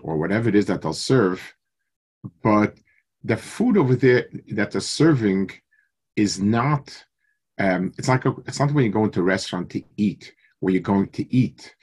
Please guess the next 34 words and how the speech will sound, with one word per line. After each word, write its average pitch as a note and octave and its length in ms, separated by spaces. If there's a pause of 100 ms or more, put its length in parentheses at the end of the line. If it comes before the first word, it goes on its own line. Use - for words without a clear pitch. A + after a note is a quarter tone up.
(260)
and E2+ 100
that's G2 200
what G2+ 100
you're F#2+ 80
going G2 160
to F2+ 100
do, G#2+ 200
and F#2+ 100
that's E2+ 160
what - 120
you're D#2 100
paying G#2+ 260
for. D#2 380 (480)
Here, B2+ 480 (240)
you're B2 180
meeting. C3 420 (340)
This G#2 280
is, G#2+ 300
this G#2 260
is, G#2 160
we're G2 140
talking F#2+ 420
about E2+ 300
X, F2+ 260
Y, E2 220
Z. C3 400 (720)
Food G3 220
happens B2+ 420
to - 60
be A2 180 (220)
part A2 260
of F#2+ 100
the D#2+ 40
picture. - 540